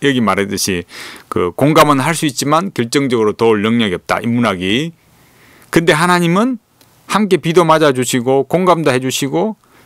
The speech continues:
비를 피할 우산까지 주신다. 정말 그런 하나님이었어요? 그러니까 하나님이 능력이 없다 이런 뜻이 아니라 이게 무슨 말이겠습니까?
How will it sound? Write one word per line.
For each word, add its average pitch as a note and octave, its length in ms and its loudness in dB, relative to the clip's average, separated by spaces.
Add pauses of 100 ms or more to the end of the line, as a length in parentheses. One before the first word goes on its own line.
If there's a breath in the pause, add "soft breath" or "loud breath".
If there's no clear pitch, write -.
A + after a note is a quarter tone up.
(140 soft breath)
비를 C#3+ 240 2
피할 A#2 340 0
우산까지 B2 600 0
주신다. E2+ 600 -8 (1400)
정말 F#2+ 300 -4
그런 B2+ 280 -2
하나님이었어요? G#2+ 880 -2 (280)
그러니까 A2 180 -2
하나님이 E3 280 0
능력이 E3 340 2
없다 A2 180 -4
이런 D3 220 -2
뜻이 A#2 220 -2
아니라 G2 540 2 (440 loud breath)
이게 D#3 140 -2
무슨 G#2+ 300 -2
말이겠습니까? F#2+ 800 0